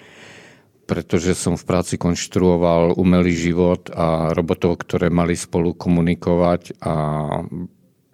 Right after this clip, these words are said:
už z teórie zložitých systémov je úplne jasné, že systém, ktorý sa skladá z veľmi veľa prvkov, ktoré musia nejakým spôsobom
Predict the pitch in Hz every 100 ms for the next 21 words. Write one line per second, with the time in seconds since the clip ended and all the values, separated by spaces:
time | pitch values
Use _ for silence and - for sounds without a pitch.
0 | _ - _ 82 - - 107 95 104 101
1 | 95 87 113 107 - - - - - -
2 | - _ 87 95 90 101 - 82 - -
3 | - 90 87 90 87 90 87 87 90 -
4 | 98 95 98 - 90 - - 87 87 85
5 | 87 - 104 101 80 - 107 - 98 92
6 | - 90 87 90 - - 92 90 87 90
7 | 90 87 90 95 95 87 90 92 87 -
8 | - - 90 87 104 - _ - - -
9 | - - _ - 95 90 90 92 98 87
10 | 90 87 - - - 90 - 82 90